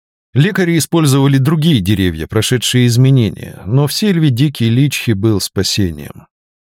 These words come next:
Ал собрал почти полную чашу розоватого сока и двинулся обратно. «Внизу не оставляй», прохрипел Эр, глядя совершенно мутными глазами.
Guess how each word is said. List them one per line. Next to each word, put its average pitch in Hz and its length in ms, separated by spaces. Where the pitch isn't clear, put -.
Ал 143 160
собрал 139 360
почти 123 340
полную 117 460
чашу 110 380
розоватого 98 540
сока 143 360
и 92 180
двинулся 95 640
обратно. 82 580
«Внизу 127 460
не 92 120
оставляй», 104 760
прохрипел 107 560
Эр, 131 140
глядя 107 280
совершенно 113 540
мутными 104 400
глазами. 90 640